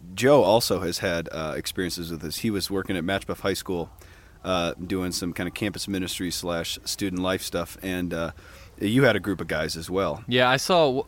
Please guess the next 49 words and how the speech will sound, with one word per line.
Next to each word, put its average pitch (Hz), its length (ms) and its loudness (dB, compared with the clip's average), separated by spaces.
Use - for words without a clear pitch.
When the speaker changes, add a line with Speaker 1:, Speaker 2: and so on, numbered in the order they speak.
Speaker 2:
I 143 80 4
saw 160 240 4
John 135 480 4
when 127 100 2
I 139 80 6
was 127 160 2
in, 110 200 -4
do-, 127 220 0
at, 113 160 -4
when 135 160 2
I 143 60 6
was 127 140 2
working 139 240 0
at 95 100 -4
Matchbuff 107 380 -4
High 98 140 -4
School, 98 280 -8
before 104 260 -2
I 120 40 2
was 101 120 -2
in 98 60 -8
seminary. 95 540 -6
John 123 340 2
and 107 100 -2
I 104 120 0
were 98 80 -4
good 98 160 -12
friends, 101 560 -6
uh, 92 420 -2
and 95 100 -6
he 113 80 0
was 135 140 2
in 123 80 0
seminary 104 380 -2
doing 110 240 -2
this 101 160 -6
with 98 100 -12
guys 98 220 -2
from 101 100 -8
Cabrini. 107 400 -4
So 123 160 0
I 135 160 4
took 196 160 2
maybe, 151 220 4
like, 120 140 4
five 127 200 6
or 127 40 -2
six - 520 -4
juniors 131 640 2